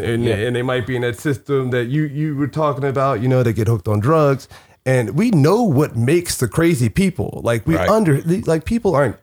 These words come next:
Speaker 1: that difficult. Like, we're breaking people as a
Speaker 2: Yeah,
Speaker 1: society.
Speaker 2: well, the mind is still a fragile,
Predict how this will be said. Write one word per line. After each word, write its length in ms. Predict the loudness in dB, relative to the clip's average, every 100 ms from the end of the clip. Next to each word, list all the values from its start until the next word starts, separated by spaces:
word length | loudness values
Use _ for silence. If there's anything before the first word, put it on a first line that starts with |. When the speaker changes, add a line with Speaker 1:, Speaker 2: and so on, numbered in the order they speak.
| -2
Speaker 1:
that 340 | 0 0 -2
difficult. 480 | -2 -2 -2 -4 -2
Like, 160 | 0
we're 120 | 0 -2
breaking 580 | -2 0 0 0 -2
people 340 | 0 0 0 0
as 180 | 0 0
a 40 |
Speaker 2:
Yeah, 80 | 2
Speaker 1:
society. 320 | 2 2 2
Speaker 2:
well, 80 | 0
the 80 | 0
mind 360 | 2 2 2 0
is 160 | 0
still 240 | 0 0 0
a 40 |
fragile, 680 | 0 0 0 0 -2 -4 -8